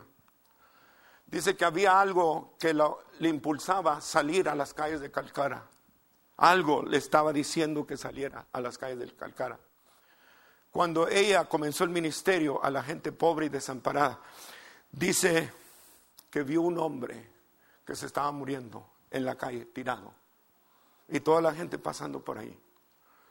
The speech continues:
Y dice la Madre Teresa que se arrodilló, lo abrazó y le dijo repetidas veces, "Dios te ama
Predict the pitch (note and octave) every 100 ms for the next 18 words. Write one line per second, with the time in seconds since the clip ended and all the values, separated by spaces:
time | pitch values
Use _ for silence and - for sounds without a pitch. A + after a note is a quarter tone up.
0 | _ _ _ - - - - D#3+ E3+ F#3
1 | E3+ E3 F3+ F3 E3+ D#3+ F3 - C#3 -
2 | D3+ C3 - - _ _ _ _ _ -
3 | E3+ C#3+ C#3+ C#3+ C#3 D#3 F3+ G#3 F#3+ -
4 | _ _ _ _ _ _ _ _ _ _
5 | _ _ _ _ _ - F3 F3 E3 D3+
6 | D3+ - F3+ F#3 B2 A#2+ _ _ _ _
7 | _ _ _ _ _ _ _ _ _ _
8 | _ _ _ - D#3 D3 D3+ D#3 E3 D3+
9 | - B2+ C#3 B2 B2 D3+ D3+ C3+ C3 B2
10 | B2 A#2 - - _ _ _ _ _ _
11 | _ _ C#3 C3 E3+ F3+ E3+ - - D3+
12 | C#3+ C#3+ B2+ A2+ G#2